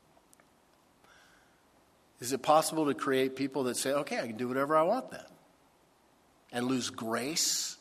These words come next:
use grace as a license to sin? Use your freedom in Christ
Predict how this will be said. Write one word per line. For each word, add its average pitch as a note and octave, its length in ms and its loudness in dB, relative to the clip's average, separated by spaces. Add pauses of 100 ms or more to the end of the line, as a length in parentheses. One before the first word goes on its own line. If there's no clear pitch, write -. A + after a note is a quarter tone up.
(100)
use A#2+ 280 -4
grace A#2+ 460 -2
as G#2 120 -8
a G#2 80 -2
license G#2+ 1000 -8 (1200)
to B2 100 -6
sin? C#3 400 0 (1800)
Use C#3 260 6
your C3+ 140 4
freedom E3 560 2
in C#3+ 100 0
Christ C#3+ 760 2